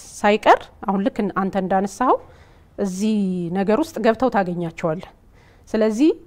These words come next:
እዚህ ላይ ምንድን ነው ተጠያቂ የሚሆነውን አካል ተጠያቂ ማድረግ፣ አሰራሮችን ሪፎርሞችን ሳይቋረጡ ሁል ጊዜ እንዲተገበሩ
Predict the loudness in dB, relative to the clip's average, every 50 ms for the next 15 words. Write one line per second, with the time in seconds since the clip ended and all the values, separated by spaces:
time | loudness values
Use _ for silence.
0 | -20 -16 -10 -6 -4 -2 -2 0 -2 -2 -4 -4 -4 -2 0 2 2 2 0 0
1 | -2 -2 0 2 2 2 2 0 -2 -10 -14 -6 -4 -2 0 2 2 2 2 2
2 | 0 0 0 0 2 2 2 2 2 2 2 2 0 4 4 4 4 4 2 -2
3 | -4 -4 -2 -2 -2 -2 -4 -4 -6 -6 -6 -6 -6 -6 -8 -10 -10 -12 -20 -20
4 | _ -20 -20 -20 _ _ _ _ _ _ _ _ _ _ -10 -8 -6 -4 -4 -4
5 | -2 0 0 0 2 4 4 6 6 6 4 2 0 -2 -2 -2 0 0 0 0
6 | 2 2 2 2 2 0 -2 -2 -4 -4 2 4 4 4 4 4 0 2 6 8
7 | 8 8 6 4 2 2 2 2 0 0 0 -6 -20 _ -20 -10 -6 -4 -2 -2
8 | -2 -2 -2 -2 -2 0 0 0 0 0 -2 -2 -2 -2 -2 -2 -2 -2 -2 -2
9 | -2 -2 -2 -2 -2